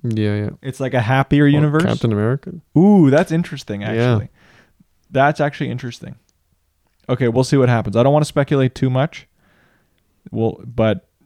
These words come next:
Speaker 2: you should check out, if you should check out Doctor Strange to understand the whole multiverse thing, obviously, before
Speaker 1: Mm-hmm.
Speaker 2: you go watch Love and Thunder. But
Speaker 1: Yeah.
Speaker 2: watch WandaVision before watching. Yeah,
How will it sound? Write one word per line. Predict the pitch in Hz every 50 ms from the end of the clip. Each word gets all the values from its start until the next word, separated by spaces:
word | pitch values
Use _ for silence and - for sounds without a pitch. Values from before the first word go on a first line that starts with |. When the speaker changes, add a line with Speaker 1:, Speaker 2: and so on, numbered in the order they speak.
| _ -
Speaker 2:
you | 135 117 117
should | - 139 - -
check | - 131 127 - -
out, | 131 123 117 113 - _ _
if | 127 127 117 - - -
you | 123 120 120 117
should | - - -
check | - 156 147 - 156
out | 139 135
Doctor | 131 127 127 131 - 131
Strange | 123 - - 131 120 120 123 127 127 139 - - _ _ _ _ _ _ _ _ _ -
to | 110
understand | 110 120 123 117 - - 127 123 123
the | 117
whole | 120 123 120
multiverse | 120 117 117 113 127 117 123 120 120 -
thing, | - - 127 135 147 147
obviously, | 147 117 113 110 117 123 - - - 151 156
before | 156 156 - - 120 113 107 107 104
Speaker 1:
Mm-hmm. | 104 104
Speaker 2:
you | 107 104
go | 107 104
watch | 101 104 104 98 - - -
Love | 104 101
and | 101 95 95
Thunder. | 98 98 104 104 117 139 143 - _ _ _ _ _ _ - - -
But | 113 107
Speaker 1:
Yeah. | 92 - - - -
Speaker 2:
watch | 117 110 107 -
WandaVision | 113 113 113 110 104 98 107 104 104 107 101
before | 98 92 - 104 101 101 98
watching. | 101 98 - - - _
Yeah, | 110 110 85